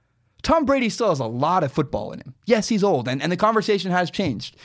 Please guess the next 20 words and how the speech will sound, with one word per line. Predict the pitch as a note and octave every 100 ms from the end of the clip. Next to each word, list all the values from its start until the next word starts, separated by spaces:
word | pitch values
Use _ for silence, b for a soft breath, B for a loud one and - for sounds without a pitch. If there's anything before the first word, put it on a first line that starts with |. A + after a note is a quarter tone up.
| B B
It's | F3 F3+
no | A#3+
longer, | A3+ F3 C#3+ C#3 B2 b b b b _ _ _ _ _ _ _ _ _
"What's | - F#3+ E3
next | F#3+ G3
for | D3+
the | B2+
Patriots?" | C3 B2+ C3+
It's, | C#3 - B B B
"Uh, | F#3+ F#3+
how | C#3+ D#3+
long | F#3 F#3
will |
this | D#3 B2+ D3
last?" | B2+ B2+ - - _ _ _ _ _ _ _ -
But | D#3 G3+
we | A#3+ F4+
will | D#4
know | G3+ F#3+ G3+ G3+
when | F3